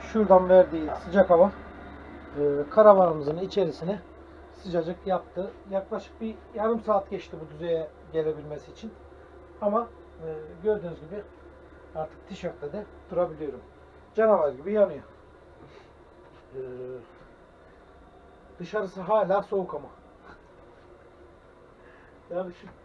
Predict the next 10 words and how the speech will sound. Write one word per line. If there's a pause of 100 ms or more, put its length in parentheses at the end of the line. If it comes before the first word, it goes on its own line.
(220)
olduktan
sonra
bir
adamın
karavanında, (520)
e, (460)
kış
derdine (720)
düşmesine
hiç